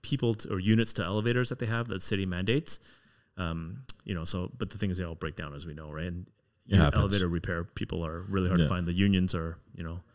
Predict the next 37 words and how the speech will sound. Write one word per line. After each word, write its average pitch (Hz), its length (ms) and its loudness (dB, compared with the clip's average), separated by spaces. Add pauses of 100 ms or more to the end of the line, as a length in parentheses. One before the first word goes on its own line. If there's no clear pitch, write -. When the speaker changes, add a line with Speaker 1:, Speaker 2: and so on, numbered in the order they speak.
Speaker 1:
there's 95 220 -4
only 101 180 2
so 104 120 2
many 95 80 0
people 95 160 -4
that 82 80 -4
go 90 120 0
into 92 160 0
the 87 60 -4
trade 92 200 0
in 85 80 -4
the 82 60 -6
first - 260 -4
place, 131 240 0
and 113 80 -2
then 95 240 -2
when 95 120 -2
they're 101 80 4
in 139 80 2
the 131 60 0
trade, 117 320 4 (720)
they're 85 180 -4
kind 90 200 -2
of, 85 220 -6
uh, 80 300 -6
you 90 80 -6
know, 85 80 -6
hold 87 160 -4
us - 140 -2
hostage, - 520 -6 (340)
right? 87 260 -4
So 90 300 -6 (1160)
it 113 100 2
is 110 120 6
what 110 100 6
it 98 60 8
is. 87 120 2